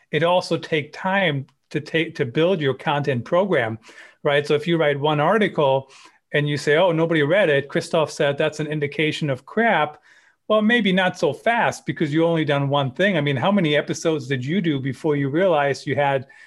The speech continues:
you know, a, a fantastic show on your hands? I mean, it takes a few times. When it comes to podcasting, Nathan, the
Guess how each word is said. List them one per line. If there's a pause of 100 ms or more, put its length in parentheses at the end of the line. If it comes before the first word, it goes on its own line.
(180)
you
know,
a, (120)
a
fantastic
show
on
your
hands?
I
mean,
it
takes
a
few
times. (680)
When
it
comes
to
podcasting,
Nathan,
the